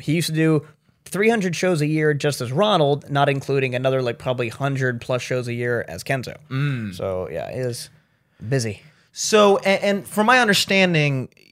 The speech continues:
Speaker 2: you, when the origi-, when Illusions was started, that was kind of a cooperation between you and your father,
Speaker 1: Correct,
Speaker 2: was
Speaker 1: 'cause
Speaker 2: it?
Speaker 1: that location
Speaker 2: Where
Speaker 1: was originally my, his magic shop. So he opened that up when, when I was, uh, like, a year old. So it was, like, eighty-seven.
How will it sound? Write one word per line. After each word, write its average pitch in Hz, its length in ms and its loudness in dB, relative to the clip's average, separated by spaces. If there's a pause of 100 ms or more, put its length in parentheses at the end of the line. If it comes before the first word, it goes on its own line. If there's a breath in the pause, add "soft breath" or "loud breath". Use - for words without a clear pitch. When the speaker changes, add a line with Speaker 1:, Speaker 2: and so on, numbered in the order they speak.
Speaker 2:
you, 139 360 -4
when 160 320 -2
the 175 120 2
origi-, 170 360 2 (260)
when 170 160 4
Illusions 196 400 2
was 151 100 0
started, 143 360 4
that 127 200 6
was 135 120 0
kind 139 240 0
of 123 80 0
a 120 60 -2
cooperation 127 1040 0
between 117 320 -4
you 113 120 -2
and 110 80 -2
your 101 120 -2
father, 123 500 -2
Speaker 1:
Correct, 127 300 0
Speaker 2:
was 127 120 0
Speaker 1:
'cause 170 100 6
Speaker 2:
it? 185 40 10
Speaker 1:
that 190 140 6
location 165 420 4
Speaker 2:
Where 113 80 2
Speaker 1:
was 110 120 0
originally 139 340 0
my, 127 100 -6
his 135 220 -4
magic 123 280 -2
shop. - 380 -12
So - 160 -10
he 120 160 0
opened 127 280 -2
that 120 120 -2
up 110 260 -4
when, 104 420 -8
when 120 120 -8
I 107 80 -6
was, 101 300 -8
uh, 95 200 -8
like, 101 120 -10
a 101 80 -10
year 107 220 -6
old. 85 200 -6
So - 120 -12
it - 20 -8
was, 95 80 -10
like, 98 160 -10
eighty-seven. 104 580 -6